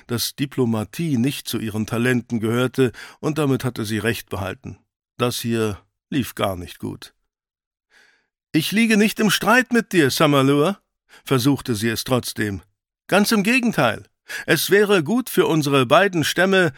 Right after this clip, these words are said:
wenn wir uns gegen die Römer zusammenschließen." "Die Römer?" Seine hohe Stimme troff vor Überheblichkeit.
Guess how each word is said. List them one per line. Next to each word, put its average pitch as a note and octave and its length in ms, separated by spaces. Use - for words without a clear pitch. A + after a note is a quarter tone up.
wenn F#3 180
wir F#3+ 80
uns F3+ 320
gegen G3 380
die E3 160
Römer E3 460
zusammenschließen." C3+ 1000
"Die D4 180
Römer?" B3+ 680
Seine A#2+ 380
hohe C3+ 260
Stimme C3+ 400
troff C#3 320
vor A#2+ 300
Überheblichkeit. G#2+ 1040